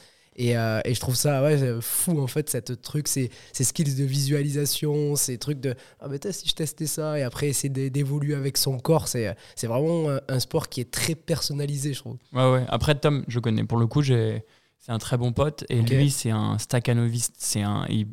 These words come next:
Speaker 2: il a son terrain d'entraînement à... au nord de l'Espagne, là, et il, il bosse de
Speaker 1: Ah ouais.
Speaker 2: ouf, genre, euh, en tout cas, il bossait de ouf, parce que là, il, il, il a arrêté la compétition, mais à l'époque où il gagnait les X Games et tout, je, c'était
Speaker 1: Hmm.
Speaker 2: un ouf, et genre, il, pareil, il bossait beaucoup en vidéo,
Speaker 1: Ouais.
Speaker 2: et, euh,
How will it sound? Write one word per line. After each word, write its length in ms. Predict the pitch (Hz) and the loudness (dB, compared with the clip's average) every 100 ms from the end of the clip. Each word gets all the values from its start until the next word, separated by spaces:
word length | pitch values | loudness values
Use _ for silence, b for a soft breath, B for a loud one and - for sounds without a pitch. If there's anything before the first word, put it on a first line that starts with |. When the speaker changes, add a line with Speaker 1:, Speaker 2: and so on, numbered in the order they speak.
| - | -4
Speaker 2:
il 180 | 117 | -2
a 200 | 110 104 110 | 0 0 -2
son 220 | - 107 | -2 0
terrain 240 | 113 113 | 0 2
d'entraînement 540 | 113 107 123 117 120 117 | 0 -2 0 2 2 2
à... 340 | 107 101 107 - b b b - | 0 0 -4 -8 b b b -2
au 120 | 117 | 4
nord 200 | 117 117 | 6 6
de 80 | 113 | 4
l'Espagne, 480 | 110 107 139 139 139 | 4 2 4 4 6
là, 180 | 143 | 6
et 80 | 120 | 4
il, 600 | 104 104 101 101 98 92 - _ | 4 4 2 0 -2 -4 -8 _
il 100 | 110 | -12
bosse 400 | 110 113 110 110 | 0 4 4 2
de 220 | 104 98 - _ _ 123 | 0 -2 -2 _ _ -4
Speaker 1:
Ah 160 | 117 | 2
ouais. 80 | 120 | 2
Speaker 2:
ouf, 300 | 110 - - | 2 -4 -6
genre, 180 | 123 104 | -4 -4
euh, 100 | 101 107 B B | -4 -6 B B
en 40 | 117 | -2
tout 80 | - | 4
cas, 80 | |
il 60 | 131 | 4
bossait 320 | 113 120 143 | 6 4 4
de 100 | 123 | 4
ouf, 140 | 123 123 | 4 2
parce 140 | - | 0
que 100 | 120 | 2
là, 80 | 113 | 2
il, 180 | 113 107 107 | 2 2 0
il, 460 | 117 113 110 107 - B B | 0 0 0 -2 -8 B B
il 120 | - 113 | 2 4
a 60 | |
arrêté 220 | 107 110 113 | 4 4 2
la 100 | 107 | 2
compétition, 480 | 113 - 117 - | 2 0 0 2
mais 180 | 147 120 | 4 4
à 80 | 101 | 4
l'époque 340 | 101 101 110 | 2 2 2
où 60 | 113 | 2
il 60 | 107 | 0
gagnait 240 | 110 110 | 2 2
les 100 | 107 | 0
X 120 | 104 | -2
Games 200 | 113 120 113 | 0 0 0
et 80 | 104 | -4
tout, 160 | - | -2
je, 120 | 123 101 | -4 -4
c'était 320 | 147 151 123 | -4 -2 0
Speaker 1:
Hmm. 100 | 95 | 0
Speaker 2:
un 40 | 104 | 2
ouf, 320 | 127 - - | 0 -2 -8
et 140 | - 104 | -4 -2
genre, 200 | 104 101 | 0 0
il, 260 | 101 104 104 b b b b - | 0 -2 -4 b b b b 2
pareil, 180 | 120 120 | 6 6
il 20 | |
bossait 260 | 117 - | 4 2
beaucoup 240 | 120 117 123 | 4 4 4
en 100 | 113 | 2
vidéo, 640 | 110 113 117 123 123 123 123 | 2 4 6 8 8 8 8
Speaker 1:
Ouais. 80 | 107 | 6
Speaker 2:
et, 40 | |
euh, 200 | 104 104 | 4 2